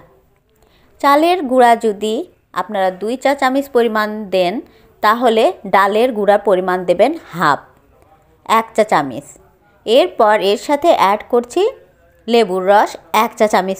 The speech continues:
পরিমাণ। লেবুর রস আমাদের ত্বকের সমস্ত ময়লা দূর করে দেয় এবং ত্বকে ক্ষত সৃষ্টি হয়ে থাকলে সেই ক্ষতটা দূর করে দেয়। লেবুতে আছে ভিটামিন সি। এরপর আমি সবগুলো উপকরণ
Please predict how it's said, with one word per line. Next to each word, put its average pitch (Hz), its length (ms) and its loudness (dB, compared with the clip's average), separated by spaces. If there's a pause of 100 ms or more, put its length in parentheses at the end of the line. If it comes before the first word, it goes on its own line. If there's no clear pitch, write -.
পরিমাণ। 170 380 -2 (640)
লেবুর 269 460 4
রস 208 280 2 (160)
আমাদের 202 460 -2 (640)
ত্বকের 247 480 2
সমস্ত 302 500 0 (120)
ময়লা 262 300 4
দূর 226 260 -2
করে 208 240 2
দেয় 190 320 2 (340)
এবং 214 260 -2 (140)
ত্বকে 233 360 0 (100)
ক্ষত 202 340 -4 (320)
সৃষ্টি 220 480 -8
হয়ে 202 200 4
থাকলে 196 400 -2
সেই 190 220 -4
ক্ষতটা 208 480 -2
দূর 208 260 -2
করে 160 260 0
দেয়। 139 240 0 (460)
লেবুতে 220 480 2
আছে 247 280 2 (100)
ভিটামিন 180 480 -2
সি। 175 180 -8 (380)
এরপর 254 520 2
আমি 240 220 -4
সবগুলো 214 480 -2
উপকরণ 220 460 0